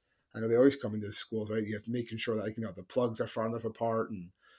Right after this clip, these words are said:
you don't have mic-, microwaves plugged in with, like, refrigerators, just things that simple, but obviously, you know, air samples and radiation levels. So.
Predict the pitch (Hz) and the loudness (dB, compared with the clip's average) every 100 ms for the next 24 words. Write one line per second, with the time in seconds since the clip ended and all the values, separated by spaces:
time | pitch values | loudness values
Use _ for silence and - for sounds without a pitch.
0 | _ - 120 117 117 107 107 117 107 110 | _ -6 -2 0 -2 -2 -4 -4 -4 -4
1 | 117 113 117 113 - 113 110 113 110 104 | 0 0 0 -2 -2 -4 -2 -4 -2 -4
2 | 104 - - - 113 - 113 117 117 131 | -6 -8 -8 -4 -2 -2 0 0 0 2
3 | 135 147 147 143 160 - 131 123 123 - | 2 4 6 8 8 8 6 6 4 2
4 | - 143 127 117 - 127 110 104 110 85 | 2 4 4 6 4 4 0 -4 -8 -8
5 | - _ _ _ 123 113 - 123 117 117 | -14 _ _ _ 2 4 4 2 2 2
6 | 113 113 110 104 98 - _ _ - - | 4 2 0 -4 -8 -14 _ _ -20 -10
7 | 117 104 110 117 117 113 113 113 113 - | -6 -4 -2 -2 -2 -2 0 0 0 -2
8 | _ _ _ _ _ - 92 95 | _ _ _ _ _ -8 -6 -6